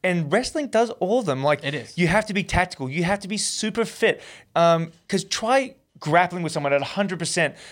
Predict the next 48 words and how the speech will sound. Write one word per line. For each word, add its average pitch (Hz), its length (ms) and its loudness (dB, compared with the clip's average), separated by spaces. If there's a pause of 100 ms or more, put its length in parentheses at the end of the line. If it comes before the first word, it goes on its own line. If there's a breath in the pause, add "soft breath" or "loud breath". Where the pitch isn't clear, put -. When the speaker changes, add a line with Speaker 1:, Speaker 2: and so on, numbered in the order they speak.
(160 loud breath)
Speaker 1:
dropping 190 260 0
your 170 140 4
level 160 220 2
from 139 140 -8
standing 180 320 -2
to 139 60 -8
dropping 147 260 0
to 131 60 -6
standing 165 320 -4
to - 20 -16
dropping, 156 360 0 (340 soft breath)
um, 156 240 4
taking 202 400 0
people 175 260 0
down, 165 300 2
slamming 196 460 2
people, 151 180 0
throwing 202 380 2
them 190 80 -2
over 175 200 2
your 160 160 6
head, 156 240 2 (240 loud breath)
wrestling 220 320 4
them 208 120 2
to 190 200 -2
either 185 160 4
a 165 60 6
submission 180 400 0
or 165 40 2
to 165 200 0
a 147 60 4
pin. 208 260 0 (460 loud breath)
It's 240 200 -6 (240)
really 370 300 2
incredibly, 214 680 2 (140)
incredibly 277 580 0
challenging. 214 580 0
Speaker 2:
Any 220 140 -2
Speaker 1:
You 240 60 -6
Speaker 2:
sport - 220 0
Speaker 1:
need 175 40 -2
a - 100 -2
Speaker 2:
that - 60 -2
Speaker 1:
huge 180 140 2
amount - 0 -
of 208 100 4
Speaker 2:
involves 180 180 0
Speaker 1:
skill, 196 360 0